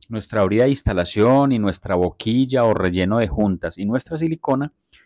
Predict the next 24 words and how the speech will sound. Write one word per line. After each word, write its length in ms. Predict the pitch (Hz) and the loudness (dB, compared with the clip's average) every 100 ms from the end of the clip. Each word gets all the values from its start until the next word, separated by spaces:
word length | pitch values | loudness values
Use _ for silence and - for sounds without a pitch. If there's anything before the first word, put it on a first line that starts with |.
| _ | _
se 160 | - 120 | -8 -4
consiguen 400 | 127 113 131 147 | -2 0 0 0
supremamente 760 | - 117 120 131 135 135 127 131 | -4 -4 0 2 2 0 -2 -4
fácil 320 | 147 147 139 | -2 -2 -2
en 60 | 113 | -4
cualquier 420 | 101 92 - 110 | -4 -6 -2 -2
almacén 400 | 120 101 135 135 | 0 -2 -4 -4
que 100 | 101 | -2
venda 200 | 90 92 | -2 -2
materiales 540 | 92 90 80 80 85 | -2 -4 -4 -2 -4
de 100 | 85 | -6
construcción. 580 | - 80 80 - 92 71 _ _ _ _ _ - | -10 -14 -14 -12 -8 -10 _ _ _ _ _ -12
Así 260 | 101 117 | -10 -10
que, 260 | 107 147 151 165 _ _ _ _ _ _ _ _ _ _ - | -4 -2 -2 -6 _ _ _ _ _ _ _ _ _ _ -2
básicamente 600 | 135 165 139 135 131 - | 0 0 0 0 0 -4
con 200 | 131 147 | -2 -2
esto 320 | 170 - 143 | -4 -6 -4
pueden 340 | 120 113 123 | 0 2 2
hacer 480 | 117 - 101 95 - _ _ _ _ _ _ _ _ _ - | -2 -2 -2 -2 -8 _ _ _ _ _ _ _ _ _ -4
una 160 | 110 | -2
instalación 560 | 123 - 101 92 101 95 | 0 0 -2 -2 -4 -6
de 60 | |
su 160 | 107 101 | -4 -2
baño. 340 | 127 175 165 | 0 -2 -6